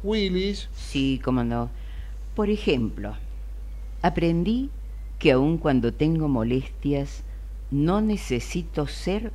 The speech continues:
Speaker 2: una molestia. Qué
Speaker 1: <laughs>
Speaker 2: bueno que está esto,
Speaker 1: A ver,
Speaker 2: ¿no?
Speaker 1: a ver, a ver.
Speaker 2: A ver.
Speaker 1: De nuevo, para razonar.
Speaker 2: Aprendí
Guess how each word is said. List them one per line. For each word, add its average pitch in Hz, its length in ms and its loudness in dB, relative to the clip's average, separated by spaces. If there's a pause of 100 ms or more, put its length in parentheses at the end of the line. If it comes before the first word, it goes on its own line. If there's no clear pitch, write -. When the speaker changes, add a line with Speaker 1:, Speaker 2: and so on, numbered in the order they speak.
(140)
Speaker 2:
una 151 280 4
molestia. - 720 -4 (600)
Qué 156 80 -4
Speaker 1:
<laughs> 135 120 -2
Speaker 2:
bueno 131 240 -2
que 120 80 -8
está 113 200 -6
esto, 110 420 -6
Speaker 1:
A 165 40 2
ver, 190 160 6
Speaker 2:
¿no? 202 60 10
Speaker 1:
a 202 40 10
ver, 202 160 8
a 196 100 8
ver. 160 480 2
Speaker 2:
A 127 180 4
ver. 104 180 2
Speaker 1:
De 208 120 10
nuevo, 170 360 6
para 165 200 2
razonar. 175 480 4 (240)
Speaker 2:
Aprendí 135 800 4